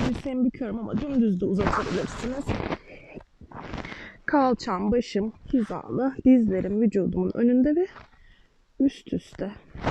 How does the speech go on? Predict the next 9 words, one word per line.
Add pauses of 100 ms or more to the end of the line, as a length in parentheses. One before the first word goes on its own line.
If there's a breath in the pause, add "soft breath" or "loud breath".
(100)
Üstteki (120)
kolumu
uzattım. (1160 loud breath)
Nefes
alıp
hazırlandım. (480 soft breath)
Verirken
çekiyorum
aşağı.